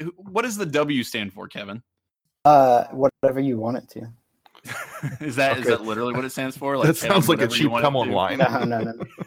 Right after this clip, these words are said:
Speaker 2: No, it stands for Wayne.
Speaker 1: Really?
Speaker 2: Yeah.
Speaker 1: That's
Speaker 2: Kevin
Speaker 1: fantastic.
Speaker 2: Weezy Harish.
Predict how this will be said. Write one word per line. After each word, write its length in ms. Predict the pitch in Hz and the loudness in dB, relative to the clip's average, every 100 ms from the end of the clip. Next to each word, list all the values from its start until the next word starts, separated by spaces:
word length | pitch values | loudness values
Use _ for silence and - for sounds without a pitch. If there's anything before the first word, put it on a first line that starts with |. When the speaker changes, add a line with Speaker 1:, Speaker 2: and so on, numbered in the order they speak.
| 160 180 147 | -8 -6 2
Speaker 2:
No, 200 | 143 139 | 6 6
it 120 | 147 | 4
stands 260 | 175 165 - | 0 0 0
for 220 | 165 143 | 0 0
Wayne. 420 | 123 117 117 127 - _ _ _ _ 135 | -4 -8 -8 -12 -18 _ _ _ _ -6
Speaker 1:
Really? 640 | 156 196 240 302 330 311 - _ _ _ _ _ _ _ _ - | 0 4 4 4 2 -2 -8 _ _ _ _ _ _ _ _ -2
Speaker 2:
Yeah. 340 | 123 117 117 - _ - | 0 2 -2 -10 _ -6
Speaker 1:
That's 180 | 131 - | -4 -2
Speaker 2:
Kevin 460 | 131 160 156 160 | -2 0 2 2
Speaker 1:
fantastic. 340 | 139 139 147 147 | 4 4 2 0
Speaker 2:
Weezy 220 | 151 135 | -2 -4
Harish. 600 | 131 127 120 - - | -6 -6 -6 -10 -20